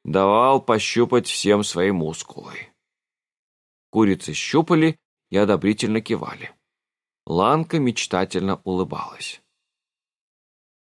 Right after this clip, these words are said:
Взглянув на невинную Варкину физиономию, Крайн сразу заподозрил, что тот поддался нарочно. Простодушный Ивар Ясень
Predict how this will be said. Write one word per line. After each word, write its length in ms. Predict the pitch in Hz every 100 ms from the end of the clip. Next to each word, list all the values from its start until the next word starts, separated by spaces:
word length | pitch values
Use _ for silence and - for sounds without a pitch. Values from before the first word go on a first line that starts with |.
| _ _ _ _
Взглянув 600 | 82 95 92 131 165 156
на 60 | 117
невинную 500 | 117 117 151 127 107
Варкину 440 | 110 127 - 101
физиономию, 800 | 92 82 80 82 156 196 95 76 - _ _ _ _ _
Крайн 360 | - 127 190 185
сразу 400 | - 170 165 117
заподозрил, 880 | 101 95 92 117 208 160 87 80 - _ _ _
что 240 | - 92
тот 300 | - 170 -
поддался 560 | 226 92 85 95 - 117
нарочно. 640 | 117 - - - - - _ _ _ _ _ _ _ _ _ _ -
Простодушный 800 | 87 - 92 127 139 - 110 87
Ивар 340 | 117 110 95
Ясень 560 | 92 120 139 - 98